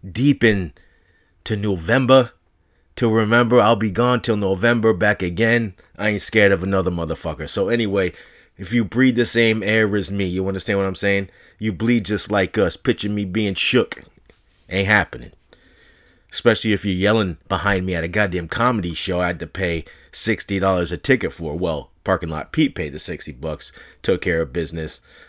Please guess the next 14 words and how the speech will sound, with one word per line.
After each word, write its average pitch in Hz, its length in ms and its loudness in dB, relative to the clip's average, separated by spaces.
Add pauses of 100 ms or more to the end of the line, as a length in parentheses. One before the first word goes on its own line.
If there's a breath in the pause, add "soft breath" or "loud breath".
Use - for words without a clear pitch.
(120)
You 156 120 -4
know, 135 160 2
a 135 40 0
little 135 220 -2
cash 95 440 0
app 92 280 0
here, 95 280 2
a 87 80 0
little 85 140 -4
sprinkle 92 560 -4
there, 92 260 0
everything's 87 440 -6
all 82 180 -6
right. 80 280 -6